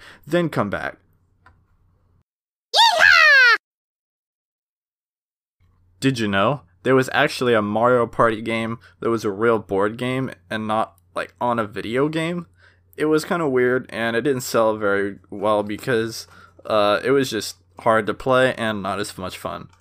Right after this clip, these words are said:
Speaker 1: But jumping back into the next segment for Mario Party eight, nine, and ten, we're gonna start with eight. Of course, we have to because it's chronological order.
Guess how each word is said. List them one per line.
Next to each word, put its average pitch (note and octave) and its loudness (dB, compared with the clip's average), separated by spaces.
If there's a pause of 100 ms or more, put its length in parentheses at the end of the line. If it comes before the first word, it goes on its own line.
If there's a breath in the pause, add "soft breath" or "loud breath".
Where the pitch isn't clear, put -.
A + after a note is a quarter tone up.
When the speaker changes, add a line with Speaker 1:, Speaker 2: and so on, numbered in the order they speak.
(460 soft breath)
Speaker 1:
But A#2 2 (200)
jumping D#3 -2
back C3 4
into B2+ 0
the A2+ -2
next A2+ -6
segment A2+ -2 (240 soft breath)
for A#2 -10
Mario A2 0
Party A2+ -2
eight, G#2+ -2
nine, G2+ -2
and G2+ -10
ten, C#3 -4 (680 soft breath)
we're F#3 -2
gonna F#3 -2
start D#3+ 2
with D3 0
eight. C#3 2
Of C3 -4
course, B2 2
we A#2+ -4
have G#2+ 0
to A#2+ -6
because G#2+ -4
it's - -12 (140)
chronological G#2 -4
order. A2 -2